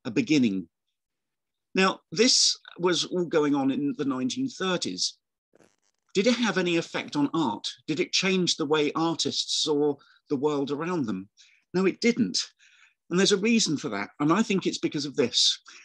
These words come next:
This is a photograph of Sigmund Freud. Sigmund Freud, back in, back, as far back as eighteen ninety-nine,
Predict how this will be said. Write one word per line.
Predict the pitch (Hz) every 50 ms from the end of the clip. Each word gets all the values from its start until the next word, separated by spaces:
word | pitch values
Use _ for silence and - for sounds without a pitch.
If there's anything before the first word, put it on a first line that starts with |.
| - _ -
This | - 254 277 - - - - - - - _ _ _ _ _ -
is | - 180 180 175 - - - - - -
a | 143 151
photograph | 143 - 147 151 151 139 156 156 147 147 156 139 - - - - _ -
of | 139 139 143 113 -
Sigmund | - - - 135 117 123 131 131 135 127
Freud. | - - - 208 175 143 110 107 107 - - - _ _ _ _ _ _ _ _ _ _ _ _ _ _ _ _ - - -
Sigmund | - - 196 165 190 214 196 175
Freud, | - - 196 160 143 139 135 - - _
back | - 170 170 -
in, | 160 151 151 147
back, | 123 180 175 151 - -
as | 156 -
far | - 175 180
back | 175 156 -
as | 151 123 -
eighteen | 165 170 180 - - 156 151
ninety-nine, | 147 156 151 143 135 131 135 135 151 143 120 104 113 107